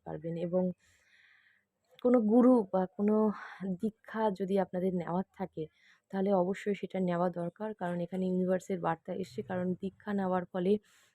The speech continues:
তাতে শক্তি প্রাপ্ত হয় এবং শক্তি প্রাপ্তের দ্বারা কিন্তু আপনি আপনার জীবনকে অনেক উন্নতি করতে পারবেন। মেডিটেশন, হিলিং অবশ্যই থাকা, থাকবে, তার সাথে সাথে বিভিন্ন, আহ, ভাবে নিজেকে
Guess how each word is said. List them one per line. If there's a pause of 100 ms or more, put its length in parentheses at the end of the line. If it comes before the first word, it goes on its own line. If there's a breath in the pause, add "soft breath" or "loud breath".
তাতে
শক্তি
প্রাপ্ত
হয়
এবং
শক্তি
প্রাপ্তের
দ্বারা (380 loud breath)
কিন্তু
আপনি
আপনার
জীবনকে
অনেক
উন্নতি
করতে
পারবেন। (340 loud breath)
মেডিটেশন,
হিলিং
অবশ্যই
থাকা,
থাকবে,
তার
সাথে
সাথে (520 soft breath)
বিভিন্ন, (400 soft breath)
আহ,
ভাবে
নিজেকে